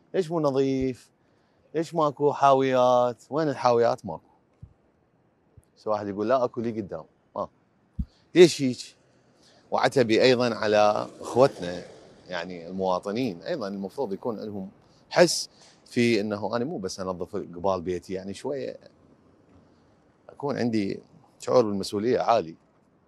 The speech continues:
يعني هذا بلدي وطني، لازم، لازم يكون نظيف ومرتب وكذا، واساهم ولو بجزء بسيط، ما علي يعني بجاري يريد يذب ما يذب، ما علي، على الاقل اني ارويه انه انا دا انظف،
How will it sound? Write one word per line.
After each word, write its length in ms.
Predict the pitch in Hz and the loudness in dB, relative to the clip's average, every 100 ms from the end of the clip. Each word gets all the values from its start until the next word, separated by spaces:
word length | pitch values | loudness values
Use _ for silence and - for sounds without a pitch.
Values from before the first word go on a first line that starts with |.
| _ _ _ | _ _ _
يعني 120 | 120 | -6
هذا 100 | 135 | -4
بلدي 480 | 101 139 131 85 87 | 2 4 4 2 0
وطني، 420 | 95 131 110 90 | 2 2 0 -4
لازم، 460 | 92 117 92 87 87 - _ _ _ _ - | -2 -2 -2 -12 -16 -20 _ _ _ _ -6
لازم 220 | 123 107 | -6 -6
يكون 240 | 90 110 98 | -8 -8 -8
نظيف 460 | 85 92 90 - | -6 -6 -8 -10
ومرتب 500 | 82 85 104 - 82 | -8 -6 -6 -8 -10
وكذا، 220 | 78 92 | -10 -10
واساهم 480 | 87 113 196 208 139 | -4 2 6 6 4
ولو 200 | 113 113 | 2 2
بجزء 580 | 98 104 98 101 131 131 | 0 -4 -6 -6 -2 -2
بسيط، 340 | 87 - 95 | -2 -8 -6
ما 100 | 147 | -4
علي 240 | 214 214 165 | 2 4 4
يعني 280 | 123 107 87 | 4 2 2
بجاري 420 | 113 110 98 92 | 6 6 6 0
يريد 220 | 101 101 | -4 -4
يذب 300 | 95 113 117 - _ _ - | -2 0 -2 -6 _ _ -6
ما 80 | 90 | -4
يذب، 300 | 90 127 123 | 2 2 4
ما 80 | 160 | 4
علي، 280 | 147 87 - | 4 0 2
على 160 | 131 | 2
الاقل 200 | 131 127 | 4 2
اني 320 | 110 156 131 | 4 4 4
ارويه 340 | 107 104 120 160 | 2 4 4 4
انه 180 | 120 139 | 4 4
انا 80 | |
دا 140 | 113 101 | 4 4
انظف، 320 | 104 82 | 2 0